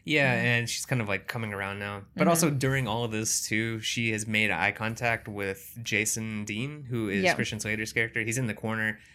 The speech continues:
Speaker 1: He's just kind of, like, silently judging the entire time. It's kind of giving, like,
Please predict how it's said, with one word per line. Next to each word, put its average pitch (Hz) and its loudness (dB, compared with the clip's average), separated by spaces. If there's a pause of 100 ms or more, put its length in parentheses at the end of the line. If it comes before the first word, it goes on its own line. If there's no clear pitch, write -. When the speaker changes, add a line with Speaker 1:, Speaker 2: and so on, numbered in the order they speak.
Speaker 1:
He's 123 -8
just 123 0
kind 147 2
of, 113 0
like, 98 2
silently 104 0
judging 98 -4
the 98 -6
entire 101 0
time. 107 -4 (400)
It's - -10
kind 131 2
of 113 -2
giving, 120 2
like, 98 -2